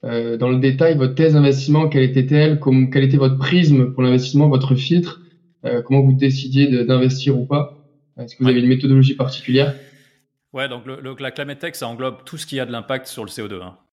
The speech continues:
Speaker 2: Quand je le dis, c'est vraiment, euh, tout ce qui peut, donc ça, ça englobe l'agriculture, euh, le transport, euh, les, l'industrie, et cetera, et cetera.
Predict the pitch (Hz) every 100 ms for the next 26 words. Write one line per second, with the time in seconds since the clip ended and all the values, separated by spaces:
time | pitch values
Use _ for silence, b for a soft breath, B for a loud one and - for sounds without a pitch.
0 | _ - 117 - 113 127 - 101 101 107
1 | 110 104 98 98 95 92 95 95 _ 139
2 | 131 - 107 113 110 104 95 - 107 95
3 | - 98 101 104 104 101 101 95 98 120
4 | 123 101 98 95 95 95 95 95 113 -
5 | 123 117 117 95 95 95 95 95 95 95
6 | 95 95 98 98 101 98 - 120 113 -
7 | 101 98 -